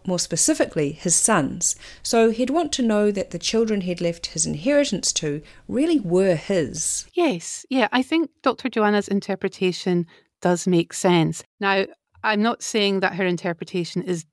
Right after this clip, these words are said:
Speaker 2: definitely correct. We, we don't know that, but it is certainly plausible.
Speaker 1: I've also heard some other possible interpretations, including that it's a law prohibiting pederasty, so grown men having sex with boys,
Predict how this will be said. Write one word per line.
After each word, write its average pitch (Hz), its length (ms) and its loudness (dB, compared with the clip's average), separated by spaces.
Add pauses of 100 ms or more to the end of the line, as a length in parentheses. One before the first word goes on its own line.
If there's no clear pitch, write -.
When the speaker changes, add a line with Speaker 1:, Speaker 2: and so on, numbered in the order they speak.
Speaker 2:
definitely 196 500 0
correct. 269 460 -2
We, 185 120 -2 (140)
we 185 80 -8
don't 170 200 -2
know 170 140 -2
that, 202 240 0 (160)
but 190 100 4
it 190 160 0
is 214 220 2
certainly 180 680 0
plausible. 165 680 -2 (160)
Speaker 1:
I've 233 160 2
also 302 300 2
heard 202 240 2
some 190 260 -2
other 220 280 4
possible 175 460 0
interpretations, 165 1000 -2 (220)
including 247 460 4
that 214 120 2
it's - 200 -2
a 196 60 2
law 190 340 2
prohibiting 180 720 -2
pederasty, 170 720 2
so 170 320 2 (300)
grown 180 360 4
men 180 260 2
having 160 260 0
sex - 280 -4
with - 160 -8
boys, 156 460 4